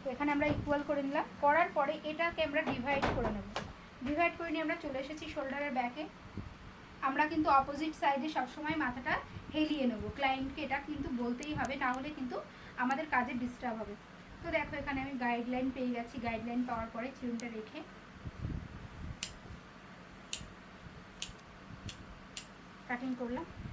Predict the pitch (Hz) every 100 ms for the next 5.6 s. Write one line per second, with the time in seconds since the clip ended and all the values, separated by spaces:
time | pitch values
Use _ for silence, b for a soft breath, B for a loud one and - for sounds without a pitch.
0 | - - 269 254 247 269 277 - - 277
1 | 247 285 277 277 302 339 - - - -
2 | 254 277 262 240 240 262 262 - 285 -
3 | - 233 226 226 285 240 220 - 202 196
4 | 185 - 208 - - - - 262 254 254
5 | 240 247 240 226 214